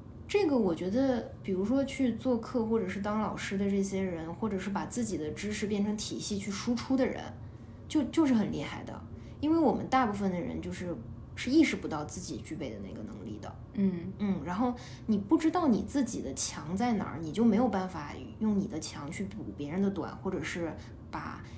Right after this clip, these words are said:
Speaker 1: 你的这个，
Speaker 2: 嗯。
Speaker 1: 就是你具备的这些东西去补偿，呃，就是去给到有需要的人。
Speaker 2: 嗯。
Speaker 1: 那你都不知道你，你有啥呀，你咋给呀？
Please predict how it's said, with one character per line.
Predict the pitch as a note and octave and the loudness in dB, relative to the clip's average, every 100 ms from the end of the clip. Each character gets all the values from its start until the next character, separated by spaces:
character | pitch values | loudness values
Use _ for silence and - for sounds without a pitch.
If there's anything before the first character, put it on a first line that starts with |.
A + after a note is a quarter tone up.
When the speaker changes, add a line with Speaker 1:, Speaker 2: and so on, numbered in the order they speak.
| - | 0
Speaker 1:
你 | F#3+ | 2
的 | F3+ | 4
这 | E3+ G3 | 4 2
个， | F#3 E3+ D#3 | 2 -2 -4
Speaker 2:
嗯。 | G3 - - - - - | -6 -10 -12 -12 -14 -14
Speaker 1:
就 | - G3 | -4 4
是 | |
你 | G3 F3 D3+ | 4 2 -4
具 | - B3+ | 0 2
备 | G3+ | 2
的 | F3 | 0
这 | |
些 | E3+ E3 | -2 -4
东 | E3+ | -4
西 | E3+ F3 | -4 -6
去 | - F3 - | -6 -10 -8
补 | D#3+ C3 A#2 - | -8 -6 -8 -8
偿， | - C3+ - | -8 -8 -8
呃， | E3 | -8
就 | D#3 E3+ | -6 -6
是 | - D#3+ | -6 -6
去 | - | -4
给 | G3 F3+ | 0 4
到 | G#3+ | 4
有 | G#3 | 4
需 | - A#3 | 4 4
要 | B3+ | 4
的 | F#3+ | 2
人。 | F2 - - | -4 -10 0
Speaker 2:
嗯。 | G3 F3 - - - - | 4 4 0 -10 -14 -6
Speaker 1:
那 | D#4+ | 2
你 | D#4 G#3+ F3 | 6 6 6
都 | A#3 | 2
不 | A#3 D#4 | 2 2
知 | B3 | 4
道 | A#3+ A3 | 4 6
你， | G3 F3 E3+ E3+ | 4 4 0 0
你 | G3 G3 | 4 4
有 | F3+ | 4
啥 | D#3 - - | 0 -6 -8
呀， | D3+ | -6
你 | F3+ | -4
咋 | F#3+ F#3+ | -2 -2
给 | E3+ - | -4 -6
呀？ | - | -10